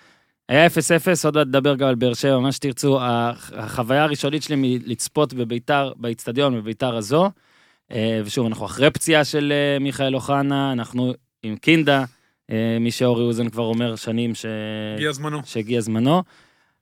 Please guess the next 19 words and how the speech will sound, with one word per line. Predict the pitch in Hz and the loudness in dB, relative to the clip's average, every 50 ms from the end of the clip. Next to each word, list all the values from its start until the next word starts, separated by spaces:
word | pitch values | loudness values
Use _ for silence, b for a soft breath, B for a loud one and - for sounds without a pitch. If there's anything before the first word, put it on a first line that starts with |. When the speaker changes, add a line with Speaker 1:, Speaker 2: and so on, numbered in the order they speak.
| _ _ _ _ _ _ _ - | _ _ _ _ _ _ _ -2
Speaker 1:
האתלטיות | 117 117 117 - 156 180 196 - 214 190 | -2 -2 2 4 4 4 6 4 2 0
של | - - 156 | 2 0 2
ביתר | 131 139 135 - 185 185 | 2 2 4 4 6 6
היא | 185 170 151 | 6 4 4
משהו | 165 170 156 170 | 2 0 0 -2
שאני | 147 160 143 139 | -2 -2 -2 -2
חושב, | - 135 127 - 156 160 160 151 139 143 | -2 -4 -2 0 2 2 2 0 0 0
אה, | 143 143 139 - - 143 151 160 160 147 - _ _ | 0 0 0 -2 -2 0 2 2 0 0 -4 _ _
האתלטיות | 135 127 - 208 214 208 | 0 0 2 4 4 2
של | - 180 | 4 4
ביתר, | 143 151 135 196 202 185 | 2 4 6 6 6 6
אני | 156 131 | 4 2
אגיד | 120 113 127 | 0 -4 -2
ככה, | - 147 160 147 226 233 - - | -2 -2 2 2 2 2 2 0
היא | 127 127 | 0 0
משהו | 160 170 147 - | 0 0 0 0
שלא | 147 143 151 151 143 | 0 2 4 4 4
ראיתי | 135 131 127 139 | 2 2 0 -2
בישראל. | 117 117 107 - - 98 95 | -2 -4 -4 -6 -8 -10 -12